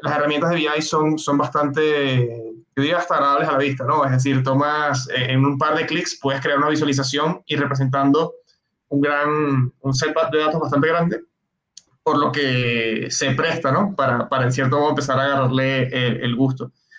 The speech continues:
Entonces, ahora mismo, de las plataformas como tal de, que existen de, de análisis de datos,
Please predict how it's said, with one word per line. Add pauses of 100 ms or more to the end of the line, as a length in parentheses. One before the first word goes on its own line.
Entonces,
ahora
mismo, (420)
de
las
plataformas
como
tal
de,
que
existen
de,
de
análisis
de
datos,